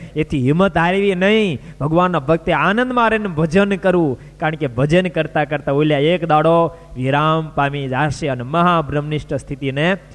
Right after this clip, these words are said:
પ્રાપ્ત કરી શકશે. કોના પરિણામે? ભગવાન સ્વામિનારાયણ નિષ્ઠાને પરિણામે, એની મોટપને પરિણામે.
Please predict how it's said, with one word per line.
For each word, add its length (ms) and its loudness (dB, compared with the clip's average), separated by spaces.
પ્રાપ્ત 400 -2
કરી 400 -2
શકશે. 800 -2
કોના 300 2
પરિણામે? 680 0
ભગવાન 400 2
સ્વામિનારાયણ 520 -4
નિષ્ઠાને 540 -4
પરિણામે, 680 0
એની 180 -4
મોટપને 560 -4
પરિણામે. 400 -12